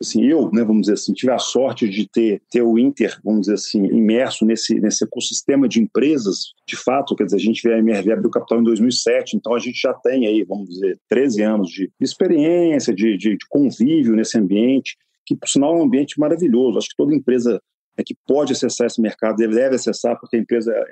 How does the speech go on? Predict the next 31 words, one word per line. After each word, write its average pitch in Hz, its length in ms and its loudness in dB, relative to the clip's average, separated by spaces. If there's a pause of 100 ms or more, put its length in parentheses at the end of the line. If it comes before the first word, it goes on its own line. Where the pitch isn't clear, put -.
(120)
ela, 104 400 0
ela 113 200 0
evolui, 117 560 2
ela 110 140 2
amadurece, 110 720 0
isso 113 160 -2
é - 20 2
muito 131 240 0
bom, 101 320 -4
né? 110 160 -4
Então, 165 220 -6 (180)
isso - 160 -2
foi 208 120 2
bom 180 200 0
pra 180 160 2
gente, 156 280 2
a - 20 0
gente 143 320 -2 (180)
pôde 127 380 0 (100)
viver 123 540 2
isso 113 220 0
lá 113 120 2
na 113 60 4
M 113 140 2
R 95 100 0
V, 117 80 4
ver 113 160 0
o 147 80 2
quanto 135 300 0
é 131 40 2
bom, 127 380 0